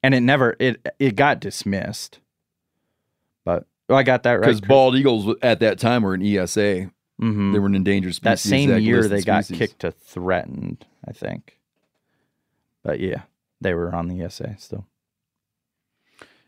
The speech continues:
Speaker 2: And of course, why do people care? Because the replacement was steel shot and it didn't work as good as lead shot.
Speaker 1: Yeah, that's what people said.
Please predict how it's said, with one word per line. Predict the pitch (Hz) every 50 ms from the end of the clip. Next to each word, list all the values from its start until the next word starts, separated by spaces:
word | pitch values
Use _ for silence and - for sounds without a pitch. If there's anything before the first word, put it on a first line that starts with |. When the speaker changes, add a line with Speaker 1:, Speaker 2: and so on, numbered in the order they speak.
| _ _ _ -
Speaker 2:
And | 147 143
of | 131 107
course, | - 147 131 120 110 -
why | 117 120 120 123
do | 123
people | 110 127 127 95 110
care? | - 139 147 160 185 90 -
Because | - - 101 - 117 113 110 104 104 101 92 - - - - _ _ _
the | - 107 107
replacement | 101 101 98 - - 123 127 123 117 123 104
was | 98 95
steel | - - 117 127 123
shot | 113 - - 113 101 104
and | 101 90
it | 80 65
didn't | 78 95 104 113
work | 117 120 120 123
as | 127 113
good | 117 147 143
as | 143 127
lead | 143 160 156 139
shot. | - - 107 92 90 - - _ _ -
Speaker 1:
Yeah, | - 92 80 65 - - _ _ _ _ _ _ _
that's | - 101 87 -
what | - 101 95 - - _ -
people | 107 98 - - 85
said. | - - 65 60 58 -